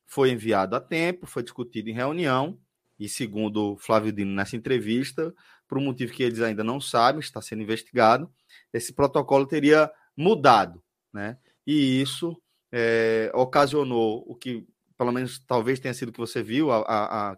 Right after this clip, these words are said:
a, o rompimento, a ruptura da primeira barreira, e que, a partir daí, o aparato policial à disposição,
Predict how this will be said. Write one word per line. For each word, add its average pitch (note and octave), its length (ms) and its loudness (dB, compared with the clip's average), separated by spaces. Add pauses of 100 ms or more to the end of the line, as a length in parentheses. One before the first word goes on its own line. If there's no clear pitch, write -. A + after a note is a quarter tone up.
(140)
a, G#2 680 -2 (100)
o A#2 60 -12
rompimento, A#2+ 580 -4
a A#2+ 40 -4
ruptura A#2+ 320 -6
da A#2+ 100 0
primeira B2 320 -2
barreira, C3 600 2 (440)
e D#3+ 60 -4
que, D3 100 0
a F#3+ 80 8
partir G3+ 440 2
daí, F#3+ 540 4 (360)
o D#3 140 4
aparato D3+ 680 4
policial C3 840 0
à F3 220 6
disposição, D3 1000 -8